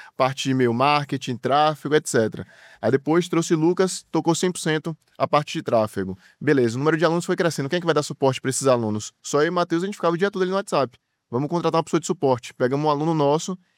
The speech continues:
que era referência ali, que ajudava por proatividade. Pô, você quer ser no nosso time de suporte? Quero. Beleza, cresceu mais o número de alunos, vamos trazer um segundo suporte. Pô, a gente tá precisando agora de dados, a gente tá aqui no escuro, não tamo entendendo. Vamos contratar um cientista de dados. Então,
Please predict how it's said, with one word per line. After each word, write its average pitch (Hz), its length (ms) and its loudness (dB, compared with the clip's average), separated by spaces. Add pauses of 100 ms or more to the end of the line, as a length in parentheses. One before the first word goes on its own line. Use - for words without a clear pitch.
(140)
que 147 80 0
era 131 180 4
referência 139 680 0
ali, 127 120 0
que 147 80 0
ajudava 139 400 2
por 185 200 0
proatividade. 151 760 0 (260)
Pô, 170 120 2
você 175 120 -2
quer 180 80 2
ser 190 100 -2
no 180 60 2
nosso 165 180 2
time 147 140 0
de - 60 -8
suporte? 151 420 0
Quero. 127 300 2 (380)
Beleza, 135 300 4
cresceu 143 240 -2
mais 165 180 2
o - 20 -4
número 156 140 2
de 147 80 0
alunos, 151 300 0
vamos 160 140 0
trazer 160 200 2
um 170 60 0
segundo 165 260 -2
suporte. 135 560 0 (260)
Pô, 147 120 2
a 151 40 4
gente 151 120 -6
tá 160 80 -4
precisando 156 360 -6
agora 151 220 2
de 175 100 -4
dados, 131 340 2
a 123 40 -2
gente 127 120 -4
tá 135 80 0
aqui 127 120 -6
no 160 60 2
escuro, 160 360 0
não 170 120 0
tamo 165 160 -2
entendendo. 143 420 2 (300)
Vamos 139 200 2
contratar 156 280 2
um 156 40 2
cientista 156 320 -2
de 151 80 -2
dados. 123 360 2 (320)
Então, 160 300 0